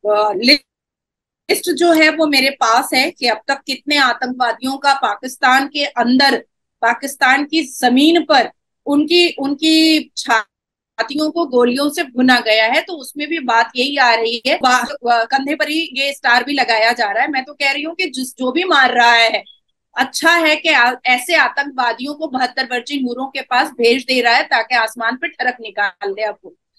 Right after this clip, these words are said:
बहुत आतंकवादियां फैला चुके हैं। दूसरी बात मैं आपको कहूंगी कि मेरे foreign minister डॉ-, Doctor एस जयशंकर और हमारे भारत के प्रधानमंत्री ने साफ लफ्जों में कहा है कि आतंकवाद को खत्म होना अब बहुत जरूरी है।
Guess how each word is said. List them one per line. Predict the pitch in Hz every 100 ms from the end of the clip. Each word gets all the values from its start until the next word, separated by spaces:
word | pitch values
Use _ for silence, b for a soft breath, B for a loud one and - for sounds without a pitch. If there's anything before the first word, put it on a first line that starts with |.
| _ _ -
बहुत | 269 349
आतंकवादियां | 262 247 285 269 254 247 285
फैला | 277 254 226
चुके | 220 214 208
हैं। | 185 - _ _ -
दूसरी | 311 359 403
बात | 392 339 330
मैं | 311
आपको | 269 247 302
कहूंगी | 294 254 254 285
कि | 320
मेरे | 311 277 320
foreign | 294 247 277
minister | 240 226 233
डॉ-, | 202 220 247
Doctor | 233 294 277
एस | 254 254
जयशंकर | 247 269 269 311 302
और |
हमारे | 262 247 247
भारत | 262 220 233
के | 285
प्रधानमंत्री | 277 247 208 214 226 233 240
ने | 285
साफ | 254 254 247
लफ्जों | 214 214 - 330
में | 339 330
कहा | 320 262 254
है | 254 247 - _ _ _ _ _ _
कि | 294 294 - 277
आतंकवाद | 277 277 - 403 415 302 254 262 339
को | 392 370 403
खत्म | 349 269 339
होना | 330 262 294 339
अब | 294 302 277
बहुत | 254 262 254
जरूरी | 254 247 277 254
है। | 220